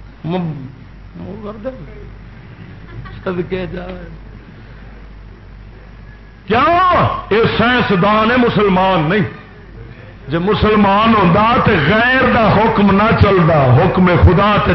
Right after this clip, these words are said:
چلدا۔ یہ کی ہوا پھڑ کے، ہاں؟ خبردار ان کا، ہاں، ہاں، تیری اچ۔ نہ،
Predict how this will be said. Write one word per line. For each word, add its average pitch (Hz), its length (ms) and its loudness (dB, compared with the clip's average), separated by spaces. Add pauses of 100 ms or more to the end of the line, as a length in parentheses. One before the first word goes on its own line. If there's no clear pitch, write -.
چلدا۔ 120 340 2 (2000)
یہ 196 140 2 (100)
کی 214 80 0
ہوا 165 280 2
پھڑ 180 240 2
کے، 156 60 -2
ہاں؟ 233 260 2 (160)
خبردار 240 500 2
ان 226 100 2
کا، 226 60 0
ہاں، 302 420 2
ہاں، 339 280 0
تیری 202 300 2
اچ۔ 147 120 -2 (1300)
نہ، 165 80 0